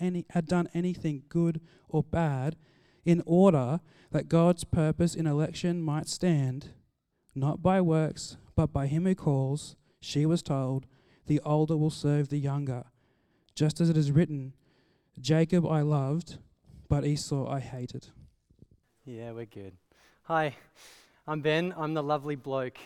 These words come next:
Speaker 2: that Ryan was talking about. And if you want to give any more compliments to me, uh, like that, I encourage it. <laughs> We're going to look at this passage today, uh, but before we do, let's pray, and then we'll get into it.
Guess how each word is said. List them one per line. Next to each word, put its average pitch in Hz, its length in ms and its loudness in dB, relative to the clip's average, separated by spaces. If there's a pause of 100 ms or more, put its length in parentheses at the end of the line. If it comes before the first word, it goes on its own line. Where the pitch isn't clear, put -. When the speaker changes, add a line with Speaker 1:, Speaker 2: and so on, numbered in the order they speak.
(300)
Speaker 2:
that 139 120 -16
Ryan 127 240 -6
was 127 160 -12
talking 135 320 -12
about. 131 380 -6 (1080)
And 143 400 -6
if 156 220 -10
you 151 80 -10
want 151 160 -4
to 151 60 -4
give 147 160 -6
any 160 200 -2
more 147 220 -4
compliments 135 580 -10
to 135 120 -14
me, 123 360 -10 (360)
uh, 117 260 -10
like 147 320 -4
that, 110 240 -10 (260)
I 123 120 -12
encourage 110 440 -14
it. 110 120 -20 (640)
<laughs> - 560 -20
We're 165 320 2
going 208 460 4
to - 160 -8
look 180 200 0
at 190 80 -4
this 170 160 -8
passage 170 540 -4
today, 165 480 0
uh, 170 260 4
but 165 200 -2
before 180 340 -6
we 185 100 -4
do, 165 420 -4
let's 170 160 -8
pray, 151 280 0
and - 880 -14
then 139 80 -6
we'll 135 80 -8
get 131 120 -2
into 131 220 -8
it. 131 100 -8